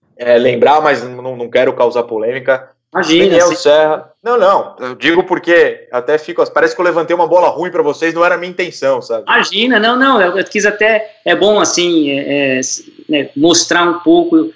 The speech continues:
Speaker 2: lembrar de algumas coisas que aconteceram, né? Tipo,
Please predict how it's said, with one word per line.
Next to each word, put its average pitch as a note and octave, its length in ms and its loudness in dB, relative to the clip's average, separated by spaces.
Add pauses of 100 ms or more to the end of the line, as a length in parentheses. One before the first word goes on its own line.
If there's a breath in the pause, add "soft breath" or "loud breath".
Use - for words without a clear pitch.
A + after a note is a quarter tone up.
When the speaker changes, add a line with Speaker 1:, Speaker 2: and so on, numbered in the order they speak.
(140 loud breath)
Speaker 2:
lembrar E3+ 540 2
de D3 60 -2
algumas D#3 300 -4
coisas D#3 220 -2
que D3 60 -4
aconteceram, C#3 720 -4
né? D3 160 0
Tipo, C#3+ 420 -2